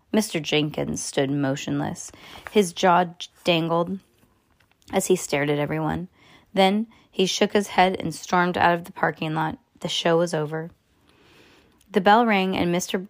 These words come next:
Missus Blankmore went to talk to Sue, went to talk to Sue, and then Jake came over. "Hi, Jake. How are you feeling?" I said. His skin was pale with red blotches, and his eyes looked swollen,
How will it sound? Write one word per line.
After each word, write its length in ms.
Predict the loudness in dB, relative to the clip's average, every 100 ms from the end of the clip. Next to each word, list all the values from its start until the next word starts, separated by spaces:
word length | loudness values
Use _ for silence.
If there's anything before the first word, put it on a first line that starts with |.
| -6
Missus 380 | -2 0 -2 -4
Blankmore 640 | -2 -2 -2 -4 -2 0
went 180 | -2 -2
to 60 |
talk 220 | -4 -4 -4
to 80 | -8
Sue, 400 | -2 0 0 -2 _ _ -4
went 320 | 2 2 2 _ _ _ -12
to 120 | -8 -2
talk 300 | 0 0 -2
to 120 | -4
Sue, 480 | -2 2 2 2 -2 _ _ _ _ _ _ _
and 220 | -2 0
then 140 | 0 0
Jake 260 | 0 0
came 220 | -2 -4 -2
over. 360 | -2 -6 -8 -12 _ _ _ -2
"Hi, 180 | 0 4
Jake. 280 | 2 2
How 120 | 2 2
are 40 |
you 140 | 2
feeling?" 460 | 0 0 0 -2 -4
I 180 | -6 -6
said. 420 | -4 -4 -4 -4 -6
His 140 | -6
skin 260 | 0 0 0
was 140 | -2
pale 420 | -6 -2 0 0
with 180 | -4 -4
red 200 | -2 -2
blotches, 460 | 0 -2 -2 -4 -4
and 100 | -6
his 140 | -4 0
eyes 340 | 2 2 0
looked 180 | -6 -6
swollen, 500 | -6 -2 0 -2